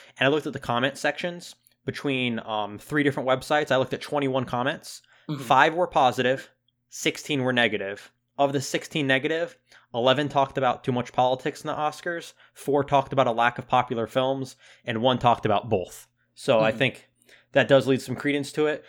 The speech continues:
Speaker 1: Um, and I think that's the reason why it's been going down and now has made an upturn. But I think the
Speaker 2: Mm-hmm.
Speaker 1: overall down also has to do with what you said, people just not
Speaker 2: Yeah.
Speaker 1: watching T V anymore.
Speaker 2: I definitely think that, like, uh, I mean, we'll kinda get to this in a minute when I talk about Captain Marvel and stuff, but I do, I do think that, like,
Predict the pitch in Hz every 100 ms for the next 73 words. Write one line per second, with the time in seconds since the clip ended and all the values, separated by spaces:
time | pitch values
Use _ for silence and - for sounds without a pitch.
0 | - _ _ _ 123 110 98 95 _ _
1 | _ _ 131 143 165 147 147 151 147 139
2 | 139 123 131 127 131 117 127 123 120 117
3 | 131 - 123 107 113 127 127 135 135 -
4 | 139 - 160 165 127 117 151 123 127 147
5 | 139 143 131 117 113 113 120 139 139 131
6 | 120 127 113 107 - 117 113 - 120 113
7 | 110 - 98 - _ _ _ - 123 110
8 | 104 120 113 107 110 120 113 120 104 101
9 | 95 95 92 - - - - 165 196 208
10 | 233 214 208 190 180 170 147 147 131 -
11 | 139 131 123 - - 175 151 147 165 165
12 | 165 143 123 - 165 160 143 143 135 127
13 | 127 120 120 127 120 120 117 - 127 120
14 | 127 120 117 120 117 120 120 156 170 190
15 | 180 175 202 196 160 165 147 147 139